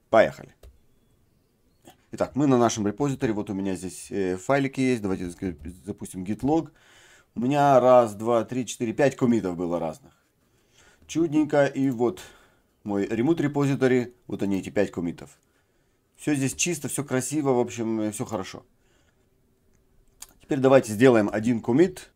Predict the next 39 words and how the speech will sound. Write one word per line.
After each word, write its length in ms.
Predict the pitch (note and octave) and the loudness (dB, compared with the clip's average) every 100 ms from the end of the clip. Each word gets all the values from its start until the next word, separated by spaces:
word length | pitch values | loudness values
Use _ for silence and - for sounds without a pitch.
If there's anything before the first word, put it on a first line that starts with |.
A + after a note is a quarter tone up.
| _ | _
с 120 | - | -4
секретной 340 | D3 D3+ A#2 | 0 2 4
информацией, 460 | A#2 A#2 G#2 F2 F2+ | 2 4 0 0 -2
случайно, 560 | - C3+ B2 F2+ D#2+ E2+ | 0 2 4 4 2 -6
вот, 180 | D#2+ | -8
вот 220 | E2 F#2+ G2+ | -8 -6 -2
так 160 | G#2+ | -2
вот 100 | - | -2
случайно. 480 | - G2 D2+ D2+ - _ _ - _ - | -8 -6 -6 -8 -14 _ _ -20 _ -8
В 60 | |
общем, 180 | A#2+ A2+ | -4 2
я 140 | B2 A2+ | 4 6
редактирую 520 | G#2 G#2 B2 G#2 F#2 | 2 0 0 0 0
мой 220 | G#2 F#2 | 0 -2
индекс 640 | F2 B2 G2+ F2+ - - _ _ - | -2 -4 -4 -6 -8 -20 _ _ -18
H 180 | F2+ - | -16 -8
T 120 | G2 | -6
M 140 | F#2 | -4
L 80 | F2+ | -4
файл 500 | F2 C3+ D3 D3+ B2+ - _ | -2 0 2 0 -8 -14 _
единственный. 640 | B2+ C3 B2 - A#2+ A2+ - _ _ _ - | -8 -8 -8 -8 -6 -6 -10 _ _ _ -16
Допустим, 360 | G2 A2+ - G#2+ | -8 -6 0 0
я 120 | F#2+ | 0
хочу 220 | F#2+ F#2+ | -2 -6
это 120 | F2+ | -4
сделать 280 | F2+ F#2 E2+ | -2 -2 -2
версию 400 | F#2+ - - F#2+ | -6 -6 -8 -10
шесть, 580 | - D3 D3+ C#3+ C#3 - - - _ - | -8 -4 -2 -2 -4 -18 -20 -20 _ -12
и, 80 | |
допустим, 480 | G2+ F#2+ - F2+ F2 | -8 -8 -8 -6 -6
D 160 | F2+ G#2 | -4 -4
B 420 | G2 A2+ G#2+ G2+ _ _ _ _ _ _ _ _ _ - | -2 -2 -2 -4 _ _ _ _ _ _ _ _ _ -10
user 520 | B2+ C3+ B2+ B2 A2+ G#2 - _ - | -4 -2 0 2 0 -2 -16 _ -12
равняется, 600 | G2+ G2+ F#2+ F#2 F2+ E2+ | -6 -4 -4 -4 -6 -10
там, 220 | F2 E2+ | -10 -8
админ, 500 | - C3 C3 A#2 A#2+ | 2 2 2 -2 -2
да, 140 | G#2+ A2 | 0 -2
я 60 | |
добавляю 460 | G2+ G2 G2 G2 F#2+ | -2 -4 -4 -2 -2